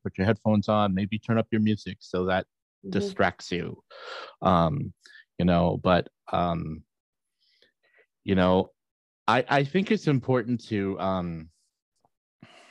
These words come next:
Speaker 1: to communicate that there are times when you can do as much as you can possibly do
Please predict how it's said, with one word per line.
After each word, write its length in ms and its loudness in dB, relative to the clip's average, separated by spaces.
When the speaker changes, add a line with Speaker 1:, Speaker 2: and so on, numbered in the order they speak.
Speaker 1:
to 100 -2
communicate 840 2
that 580 -2
there 260 2
are 120 4
times 480 2
when 180 4
you 120 4
can 220 2
do 300 2
as 260 -4
much 260 -4
as 240 -6
you 60 -4
can 180 -2
possibly 640 -4
do 400 -10